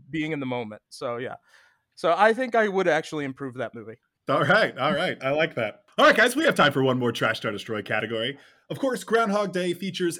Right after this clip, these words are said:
Speaker 2: a bevy of wonderful character actors. Uh, Michael Shannon is in this film, Brian Doyle Murray, Chris Elliott, Ken Hudson Campbell, and of course, the great Ned Ryerson, Stephen Tobolowsky. So let's do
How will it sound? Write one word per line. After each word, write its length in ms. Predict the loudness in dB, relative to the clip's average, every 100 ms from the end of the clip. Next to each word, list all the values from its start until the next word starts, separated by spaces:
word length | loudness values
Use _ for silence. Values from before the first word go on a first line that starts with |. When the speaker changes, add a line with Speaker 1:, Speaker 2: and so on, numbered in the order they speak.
| -4
Speaker 2:
a 280 | -4 -4 -6 -16 -4
bevy 420 | 0 0 -2 -4
of 200 | -6 -8
wonderful 440 | -2 -2 0 -4 -10
character 420 | -4 -2 -2 -2
actors. 420 | -2 -2 -4 -6
Uh, 200 | -8 -12 -14 -4
Michael 280 | -2 -2 -4
Shannon 420 | -4 0 0 0
is 140 | -4
in 80 | -4
this 160 | -4 -6
film, 360 | -6 -6 -6 -4
Brian 260 | -4 -4
Doyle 240 | -10 -12 -8
Murray, 460 | -4 -4 -4 -6
Chris 260 | -6 -8 -4
Elliott, 420 | -2 -2 -2 -4 -6 _ _ _ -6
Ken 200 | -2 -2
Hudson 360 | -2 -4 -8
Campbell, 600 | -8 -4 -4 -2 -4 -6 -12 -20 _ _ _ _ _ _ _
and 120 | -2
of 100 | -2
course, 520 | -2 -6 -6 -10 -16 -20 _ _ _ _ _
the 80 | -8
great 380 | -2 0 0 -2 _ -8
Ned 220 | -4 -2
Ryerson, 640 | -2 -4 -8 -12 -12 -14 -16 _
Stephen 640 | -16 -8 -6 -6 -8 -10 -16 -12
Tobolowsky. 800 | -12 -10 -10 -10 -12 -16 -20 -20 _ _
So 160 | -6
let's 260 | -2 -2 -2
do 420 | -4 0 0 -4